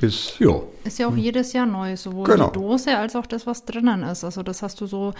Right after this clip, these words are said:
Speaker 3: gerade ein bisschen nebenbei angeschnitten, aber da kommt keine bestehende Kaffeemischung rein, richtig?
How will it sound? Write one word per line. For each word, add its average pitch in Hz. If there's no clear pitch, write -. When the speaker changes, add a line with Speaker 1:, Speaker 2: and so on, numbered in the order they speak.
Speaker 3:
gerade 202
ein 202
bisschen 202
nebenbei 196
angeschnitten, 240
aber 208
da 208
kommt 226
keine 240
bestehende 254
Kaffeemischung 180
rein, 170
richtig? 226